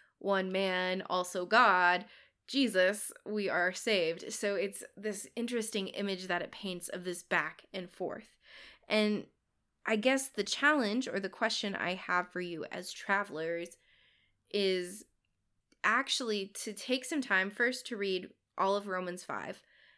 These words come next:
and then specifically go to Romans five, six through eleven, and I'm gonna do this myself, and I want you to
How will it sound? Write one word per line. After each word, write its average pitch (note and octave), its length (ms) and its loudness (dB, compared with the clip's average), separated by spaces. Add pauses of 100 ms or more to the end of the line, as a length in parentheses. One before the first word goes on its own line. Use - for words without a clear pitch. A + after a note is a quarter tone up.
(240)
and G#3 200 2
then C4+ 240 2
specifically F4 760 -4
go B3 200 0
to B3 80 0
Romans G#3+ 420 0
five, F#3+ 280 0
six - 360 -6
through F3 320 -2
eleven, D#3+ 480 -2 (100)
and F#3 120 -6
I'm F#3 180 -2
gonna A3+ 200 0
do G#3+ 200 0
this B3+ 240 -4
myself, C4 680 -2 (540)
and G3+ 140 0
I A3 200 4
want D#4 360 0
you A3 400 -4 (100)
to F#3+ 1000 -2